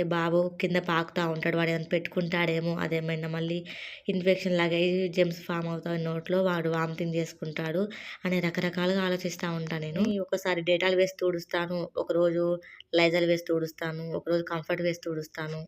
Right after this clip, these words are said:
ఇప్పుడు వాడు పడుకున్నప్పుడు నేను ఏం పని చేశాను, ఊడ్చాను, తూడ్చేశాను. అయితే ఈ మధ్యాహ్నం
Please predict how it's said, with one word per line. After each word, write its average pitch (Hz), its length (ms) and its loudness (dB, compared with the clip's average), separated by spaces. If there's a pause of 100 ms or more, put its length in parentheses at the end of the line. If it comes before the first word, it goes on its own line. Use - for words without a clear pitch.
(140)
ఇప్పుడు 196 240 4
వాడు 185 240 6
పడుకున్నప్పుడు 185 580 4
నేను 165 140 2
ఏం 175 160 4
పని 165 240 0
చేశాను, 165 420 0 (240)
ఊడ్చాను, 175 580 0 (560)
తూడ్చేశాను. 202 560 4
అయితే 214 260 8 (520)
ఈ 190 140 2 (200)
మధ్యాహ్నం 196 600 4